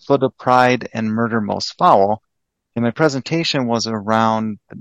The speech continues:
the thesis and premise that Bob Dylan had suffered, uh, some type of traumatic loss or hurt. And these songs represented a catharsis of him, a venting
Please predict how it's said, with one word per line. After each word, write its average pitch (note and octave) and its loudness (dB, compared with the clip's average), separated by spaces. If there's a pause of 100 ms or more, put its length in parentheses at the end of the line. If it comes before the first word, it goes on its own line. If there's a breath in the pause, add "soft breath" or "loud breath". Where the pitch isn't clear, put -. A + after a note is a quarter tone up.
(100)
the G#2+ -4
thesis - -2 (180)
and A2+ 2 (140)
premise D#3 0
that A#2 -2
Bob A#2+ 2
Dylan B2+ -2
had A2 -6
suffered, A2+ -2 (640)
uh, G2 -6
some C#3 -6
type C3 2
of A2+ 0
traumatic A#2 0
loss A2+ 0
or G#2 -8 (100)
hurt. C#3+ -2 (640)
And G#2+ -2
these C3+ -2
songs C#3 4
represented A2 -2
a G#2 -6
catharsis - -2
of - -12
him, G2+ -6
a G2 -4
venting A2 -2